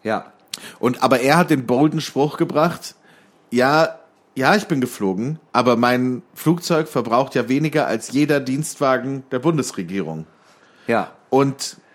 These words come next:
Speaker 2: das, dann hat die Zeitung das eben nachgerechnet und ja, ver-, verbraucht weniger als eine S-Klasse.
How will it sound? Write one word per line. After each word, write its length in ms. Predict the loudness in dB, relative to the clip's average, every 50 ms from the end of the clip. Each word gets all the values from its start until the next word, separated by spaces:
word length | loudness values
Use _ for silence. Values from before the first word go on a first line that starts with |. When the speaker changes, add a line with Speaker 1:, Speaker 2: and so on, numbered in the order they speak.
| _ _ _ -6
Speaker 2:
das, 280 | -4 -4 -4 -6 -8 -6 -4
dann 200 | -2 -2 -2 -2
hat 100 | -4 -6
die 80 | -6
Zeitung 300 | -4 0 0 0 2 0
das 140 | 0 -2 -2
eben 120 | -2 -2 0
nachgerechnet 600 | 0 0 0 0 0 0 0 0 0 0 -2 -2
und 140 | -4 -6 -2
ja, 240 | 0 0 2 2 0
ver-, 280 | -2 -2 -2 -2 -2 -4
verbraucht 420 | -4 -6 -2 0 0 0 0 0
weniger 240 | 0 0 2 2 2
als 160 | 2 0 0
eine 80 | -4 -4
S-Klasse. 500 | -4 -6 -8 -10 -10 -10 -10 -10 -14 -16